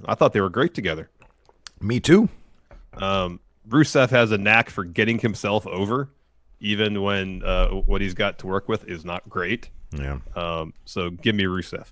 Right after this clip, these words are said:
Speaker 2: What's Aiden
Speaker 1: Uh,
Speaker 2: English's real name?
Speaker 1: Oh, it's, uh,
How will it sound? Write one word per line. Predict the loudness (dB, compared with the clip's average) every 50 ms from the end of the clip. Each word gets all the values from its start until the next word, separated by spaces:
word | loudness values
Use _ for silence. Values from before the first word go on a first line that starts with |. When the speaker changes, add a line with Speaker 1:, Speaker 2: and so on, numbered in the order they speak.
| _ -14 -8
Speaker 2:
What's | -8 -8 -6 -4
Aiden | 0 2 4 4 4 4 2 2
Speaker 1:
Uh, |
Speaker 2:
English's | 2 2 2 0 0 0 -2 -2 -2
real | -2 -2 -2 0 -2
name? | -2 -4 -4 -6 -6 -6 -6 -6 -8 -8 -10 -14 -18 -18 -18 -20 -20 -20 -20 -20 -20 -18 -14 -8
Speaker 1:
Oh, | -4 -2 0 2 2 0 0 -2 -4 -8 -10
it's, | -10 -12 -14 -16 -12 -8 -6
uh, | -4 -4 -4 -6 -8 -10 -10 -12 -12 -12 -14